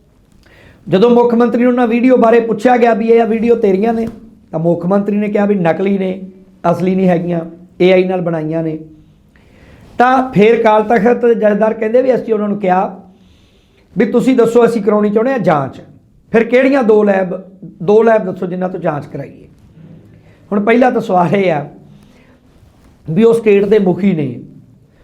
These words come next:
ਉਹ ਮੁੱਖ ਮੰਤਰੀ ਨੇ, ਜੇਕਰ ਅਕਾਲ ਤਖਤ ਸਾਹਿਬ ਨੇ ਜਾਂਚ ਕਰਾਉਣੀ ਹੈ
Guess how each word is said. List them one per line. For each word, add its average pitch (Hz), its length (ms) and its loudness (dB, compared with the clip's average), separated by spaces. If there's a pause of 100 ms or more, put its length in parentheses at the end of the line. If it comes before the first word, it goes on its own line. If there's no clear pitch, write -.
(240)
ਉਹ 214 200 4
ਮੁੱਖ 226 280 2
ਮੰਤਰੀ 202 400 -2
ਨੇ, 131 180 -8 (840)
ਜੇਕਰ 240 300 2
ਅਕਾਲ 233 260 2
ਤਖਤ 233 160 -2
ਸਾਹਿਬ 240 240 0
ਨੇ 247 80 -2
ਜਾਂਚ 208 280 -2
ਕਰਾਉਣੀ 220 380 -2
ਹੈ 156 160 -4